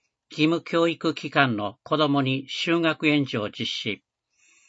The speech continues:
義務教育機関のすべての子どもを対象に、学用品費や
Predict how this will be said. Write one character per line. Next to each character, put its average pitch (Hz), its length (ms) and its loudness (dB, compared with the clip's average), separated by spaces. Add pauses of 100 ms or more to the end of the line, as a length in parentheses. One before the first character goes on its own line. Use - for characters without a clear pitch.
(400)
義 151 200 0
務 175 160 -2
教 165 240 2
育 151 240 -2
機 160 140 -2
関 123 260 0
の 104 220 -4
す - 180 -10
べ 170 140 2
て 147 120 -2
の 123 120 0
子 135 160 -6
ど 131 100 0
も 127 140 0
を 120 60 -4
対 123 200 -2
象 123 280 -4
に、 110 260 -4 (420)
学 143 280 2
用 170 160 0
品 151 260 0
費 120 220 -6
や 107 200 -2